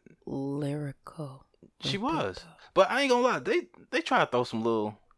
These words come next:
Speaker 2: some little, you,
Speaker 1: Yeah,
Speaker 2: you
Speaker 1: they,
Speaker 2: dig.
Speaker 1: yeah,
Speaker 2: They, they,
Speaker 1: they, they
Speaker 2: they went for it. They
Speaker 1: did.
Speaker 2: threw some metaphors over
Speaker 1: Like,
Speaker 2: there. They,
Speaker 1: the
Speaker 2: they threw some.
Speaker 1: But Cardi's voice wasn't there for me. It wasn't there.
Speaker 2: Honestly, like
Speaker 1: Like Meg, I thought it was more Meg song,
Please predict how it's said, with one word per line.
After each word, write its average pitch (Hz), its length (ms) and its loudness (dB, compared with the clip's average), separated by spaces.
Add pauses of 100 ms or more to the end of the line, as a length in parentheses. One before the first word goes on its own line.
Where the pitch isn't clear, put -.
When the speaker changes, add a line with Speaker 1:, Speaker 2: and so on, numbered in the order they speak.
(140)
Speaker 2:
some 151 140 -4
little, 123 140 2
you, - 160 -2
Speaker 1:
Yeah, 330 140 2
Speaker 2:
you 370 80 0
Speaker 1:
they, 415 80 2
Speaker 2:
dig. 349 240 4
Speaker 1:
yeah, 359 300 6
Speaker 2:
They, - 0 -
they, 320 40 0
Speaker 1:
they, 392 420 2
they 349 80 6
Speaker 2:
they 226 60 4
went 196 140 8
for 427 80 8
it. - 40 10
They 190 100 12
Speaker 1:
did. 151 100 8
Speaker 2:
threw 339 140 2
some 202 140 4
metaphors 202 500 8
over 190 40 4
Speaker 1:
Like, 285 140 6
Speaker 2:
there. 233 240 0
They, 302 200 0
Speaker 1:
the - 60 -8
Speaker 2:
they 254 100 -2
threw 269 180 -8
some. 220 280 -4 (380)
Speaker 1:
But 233 340 -4
Cardi's - 600 -6 (400)
voice 175 500 0
wasn't 139 300 -8
there - 180 -12
for - 160 -20
me. - 320 -16
It 214 100 2
wasn't 208 280 0
there. - 180 -14 (920)
Speaker 2:
Honestly, 202 460 2
like 180 180 -2
Speaker 1:
Like 185 180 4
Meg, 269 380 4
I - 80 6
thought 220 220 0
it 170 40 -2
was 160 80 -2
more 156 220 0
Meg 147 400 0
song, 160 460 -6